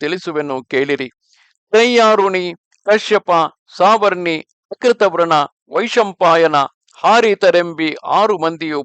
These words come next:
ಪೌರಾಣಿಕರೆಂದು ಪ್ರಸಿದ್ಧಿಗೊಂಡವರು. ಈ ಆರು ಮಂದಿಯು ವ್ಯಾಸಮುನಿಯ ಶಿಷ್ಯನಾದ ನನ್ನ ತಂದೆ ರೋಮಹರ್ಷಣನಿಂದ ಒಂದೊಂದು ಸಂಹಿತೆಯನ್ನು ಗ್ರಹಿಸಿದರು. ಈ, ಈ ಆರು ಮಂದಿಯಲ್ಲಿಯೂ ನಾನು ಶಿಷ್ಯವೃತ್ತಿಯನ್ನು ಹಿಡಿದು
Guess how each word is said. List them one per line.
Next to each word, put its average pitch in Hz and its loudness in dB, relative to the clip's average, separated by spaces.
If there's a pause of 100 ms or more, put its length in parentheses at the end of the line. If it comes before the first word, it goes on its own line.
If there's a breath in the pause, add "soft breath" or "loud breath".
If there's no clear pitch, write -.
ಪೌರಾಣಿಕರೆಂದು 180 0
ಪ್ರಸಿದ್ಧಿಗೊಂಡವರು. 143 -6 (600 loud breath)
ಈ 226 0 (120)
ಆರು 233 4
ಮಂದಿಯು 185 -4
ವ್ಯಾಸಮುನಿಯ 175 -2
ಶಿಷ್ಯನಾದ 160 0
ನನ್ನ 147 2 (120)
ತಂದೆ 160 0 (340)
ರೋಮಹರ್ಷಣನಿಂದ 185 0
ಒಂದೊಂದು 151 -2
ಸಂಹಿತೆಯನ್ನು 147 -4
ಗ್ರಹಿಸಿದರು. 131 -6 (800 soft breath)
ಈ, - -16 (140)
ಈ 202 -2 (100)
ಆರು 233 2
ಮಂದಿಯಲ್ಲಿಯೂ 175 -2 (180)
ನಾನು 185 2
ಶಿಷ್ಯವೃತ್ತಿಯನ್ನು 170 -4
ಹಿಡಿದು 151 -6